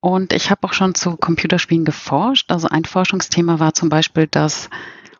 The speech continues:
wettkampfmäßige Computerspielen, der sogenannte E-Sport. Ja, und ich finde, das Schreiben kommt dem Gaming so am nächsten. Ähm, das ist immer bei mir so ein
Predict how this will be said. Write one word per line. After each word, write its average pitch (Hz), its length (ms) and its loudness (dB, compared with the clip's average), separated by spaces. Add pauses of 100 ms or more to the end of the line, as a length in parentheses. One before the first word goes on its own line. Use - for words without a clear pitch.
(260)
wettkampfmäßige 151 760 0
Computerspielen, - 680 -2
der 151 100 4
sogenannte 143 440 0
E-Sport. - 640 -2 (1000)
Ja, 165 200 4
und 165 100 0
ich - 100 -6
finde, 214 240 0
das 185 260 0
Schreiben 190 360 -2
kommt 185 280 -2
dem 170 200 0
Gaming 180 560 0 (540)
so - 180 0
am 160 160 2
nächsten. 214 760 0 (760)
Ähm, 196 480 -2
das 185 200 0
ist - 180 -2
immer 185 200 2
bei 175 120 2
mir 175 220 2
so 160 120 0
ein 165 200 2